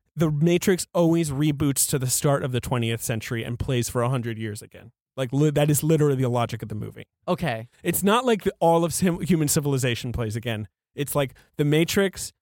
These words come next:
Speaker 1: reaches this critical mass where too many minds have been freed and, like, the
Speaker 2: So
Speaker 1: one
Speaker 2: we're,
Speaker 1: is
Speaker 2: we're going for nineteen hundred to two thousand is the idea.
Speaker 1: Basically.
Speaker 2: And then a hard reboot. Yeah.
Speaker 1: Like, the idea, remember when n-, uh, Morpheus says, like, "It's really twenty-one ninety-nine in
Speaker 2: Yeah.
Speaker 1: like,
Speaker 2: Right.
Speaker 1: it's actually, like, twenty-six ninety-nine."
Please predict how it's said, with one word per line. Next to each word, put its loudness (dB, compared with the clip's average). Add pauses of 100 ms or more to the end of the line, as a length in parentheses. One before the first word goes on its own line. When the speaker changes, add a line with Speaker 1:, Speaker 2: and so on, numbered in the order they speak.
(140)
Speaker 1:
reaches 2
this 2
critical 2
mass 2
where 2
too 2
many 4
minds 2
have -2
been 0
freed -2
and, -4
like, -4
the -6
Speaker 2:
So 2
Speaker 1:
one 4
Speaker 2:
we're, 2
Speaker 1:
is 0
Speaker 2:
we're 2
going 2
for -10
nineteen 2
hundred 2
to -6
two -2
thousand -4
is -10
the -10
idea. -10
Speaker 1:
Basically. -6
Speaker 2:
And 2
then 0
a 2
hard 0
reboot. -8
Yeah. -4
Speaker 1:
Like, -2
the 2
idea, 4
remember 2
when 0
n-, -2
uh, 2
Morpheus 2
says, 0
like, 0
"It's -4
really 0
twenty-one -2
ninety-nine -6
in -2
Speaker 2:
Yeah. 0
Speaker 1:
like, -4 (240)
Speaker 2:
Right. 0
Speaker 1:
it's 2
actually, 2
like, -4
twenty-six -4
ninety-nine." -12